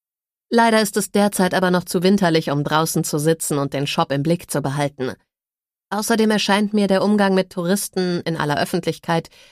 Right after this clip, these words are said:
nicht so gefährlich wie der mit einem möglicherweise gewalttätigen Ehemann hinter der geschlossenen Wohnungstür.“ Anne nickte.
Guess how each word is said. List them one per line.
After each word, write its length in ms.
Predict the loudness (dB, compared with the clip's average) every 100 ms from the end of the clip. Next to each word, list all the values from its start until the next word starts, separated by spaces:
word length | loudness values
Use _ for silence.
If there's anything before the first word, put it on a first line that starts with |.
| _ -4
nicht 320 | -2 -2 -2
so 100 | 0
gefährlich 580 | 0 0 2 2 0 0
wie 80 |
der 120 | 0 0
mit 140 | 0
einem 320 | -2 0 -2 0
möglicherweise 760 | -2 0 -4 -2 0 0 -2
gewalttätigen 760 | -2 0 -2 -2 -4 -4 -6 -6
Ehemann 520 | 0 2 2 0 -2 -4 _ _ -4
hinter 200 | 0 0
der 100 | 0
geschlossenen 560 | 0 -2 -2 -2 0
Wohnungstür.“ 680 | 2 2 0 -4 -4 -4 -6 _ _ _ _ _ _ _ 2
Anne 160 | 4
nickte. 480 | 4 2 -4 -8